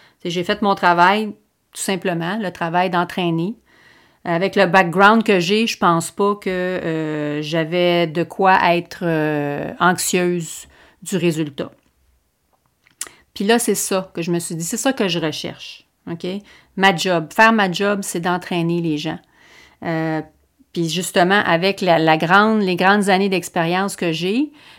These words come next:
euh, je suis capable de répondre à un problème puis de corriger tout de suite qu'est-ce qui arrive. Tu sais, c'est pas juste d'être planifié d'avance. Faut aussi être capable de réagir, euh, rapidement quand il y a des choses nouvelles qui arrivent.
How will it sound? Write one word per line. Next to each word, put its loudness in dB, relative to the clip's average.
euh, 0
je -4
suis -2
capable 6
de 2
répondre 2
à 2
un 0
problème 0
puis -4
de 0
corriger -4
tout -6
de -16
suite -8
qu'est-ce -8
qui -6
arrive. -6
Tu -20
sais, -8
c'est -10
pas -8
juste -6
d'être -4
planifié -2
d'avance. -4
Faut -4
aussi -4
être -2
capable 2
de 0
réagir, 0
euh, -2
rapidement -2
quand -4
il -6
y -4
a -2
des -4
choses -4
nouvelles -2
qui -10
arrivent. -8